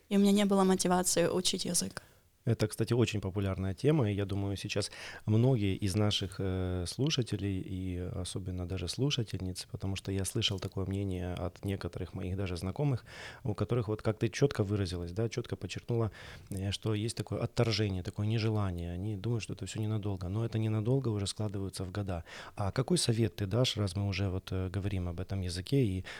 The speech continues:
Speaker 2: о твоем опыте?
Speaker 1: Знаете, сейчас я,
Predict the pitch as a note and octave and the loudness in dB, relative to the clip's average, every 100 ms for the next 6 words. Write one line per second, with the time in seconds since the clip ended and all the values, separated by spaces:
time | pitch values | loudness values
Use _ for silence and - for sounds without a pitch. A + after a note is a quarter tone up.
0 | - A2+ - G#2+ G#2 - G2 - F#2+ F#2+ | -6 -4 -2 0 0 -2 -4 -4 -6 -6
1 | F#2 _ _ _ _ _ _ _ _ _ | -8 _ _ _ _ _ _ _ _ _
2 | - - - - - - - - - - | -20 -20 -20 -20 -20 -20 -20 -20 -20 -20
3 | - _ - _ B3 G3+ G#3 G#3+ - G3 | -20 _ -20 _ 0 4 6 6 4 2
4 | G3 G3+ G3+ G3+ | 4 4 4 2